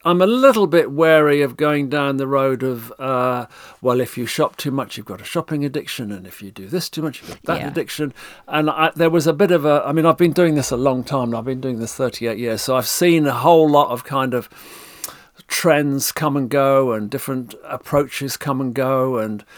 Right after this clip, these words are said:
Speaker 1: yeah, I think this swapping of one addiction for another is, is very common, because particularly if you're talking about, um, alcohol or drug addiction,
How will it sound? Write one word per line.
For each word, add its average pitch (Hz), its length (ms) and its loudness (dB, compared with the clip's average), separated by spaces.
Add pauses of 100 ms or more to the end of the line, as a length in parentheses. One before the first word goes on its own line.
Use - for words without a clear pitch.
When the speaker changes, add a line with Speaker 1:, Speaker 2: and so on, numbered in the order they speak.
(280)
Speaker 1:
yeah, 202 320 4
I 165 80 2
think 247 280 2
this 180 220 4
swapping 175 540 2
of 135 120 -2
one 151 160 0
addiction 131 460 -4
for 127 220 -6
another 127 340 -2
is, 120 240 -6 (100)
is - 540 -2 (340)
very 160 220 2
common, 147 540 -6 (120)
because 139 400 -4 (140)
particularly 165 560 -4
if - 140 -6
you're 139 100 -2
talking 131 380 -4
about, 113 400 -4
um, 127 360 -8
alcohol 135 460 0
or 117 100 0
drug 110 240 -6
addiction, 113 480 -10